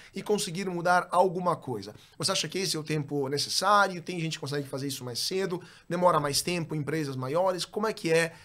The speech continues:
a questão do tempo necessário para começar a, a mudar as coisas em uma organização?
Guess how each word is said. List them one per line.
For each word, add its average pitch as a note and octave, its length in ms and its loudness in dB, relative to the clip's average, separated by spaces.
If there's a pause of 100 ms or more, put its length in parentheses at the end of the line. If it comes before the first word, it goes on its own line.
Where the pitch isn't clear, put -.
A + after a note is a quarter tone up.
(120)
a D#3 200 6
questão D3+ 500 0
do F3+ 100 -4
tempo F#3 520 -2
necessário D3+ 580 -2
para D#3 260 0
começar C#3+ 460 -4
a, C#3 140 -2
a D3 220 0
mudar E3+ 420 2
as D3 140 0
coisas C#3 460 -4 (200)
em E3 60 -2
uma D#3 100 0
organização? C#3+ 520 -4